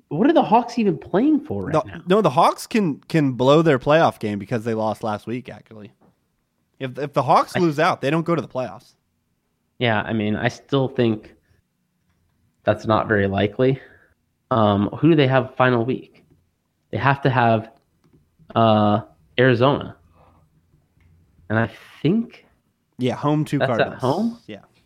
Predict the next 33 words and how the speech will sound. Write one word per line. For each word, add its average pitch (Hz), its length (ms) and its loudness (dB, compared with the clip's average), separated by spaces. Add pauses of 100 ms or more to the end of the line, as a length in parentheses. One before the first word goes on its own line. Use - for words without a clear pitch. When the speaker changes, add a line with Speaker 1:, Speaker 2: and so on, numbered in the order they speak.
(760)
Speaker 1:
Yeah, 107 320 0
so, 123 220 4
like, 123 220 4
they're 135 180 4
not 131 380 2
losing 98 340 -4
that. 90 240 -18 (220)
And, 110 360 -4
um, 104 400 -6 (560)
Speaker 2:
I 120 40 -20
mean, 127 140 -14
they 123 60 -12
lost 139 260 -6
Speaker 1:
not 123 80 2
Speaker 2:
last - 100 2
Speaker 1:
with 120 80 -4
Speaker 2:
week 170 140 -4
to 160 80 -6
the 120 80 4
Speaker 1:
playoffs 190 200 2
Speaker 2:
Niners. 98 280 -4
Speaker 1:
on 92 420 -8 (640)
the 160 160 -4 (140)
line. 151 500 4
<clears throat> - 0 - (680)
So, 107 500 0 (1200)
yeah, 110 400 0
uh, 117 80 0
this 180 260 0
is, 185 120 4
the 147 180 2
Chiefs 208 320 -2
have, 165 300 0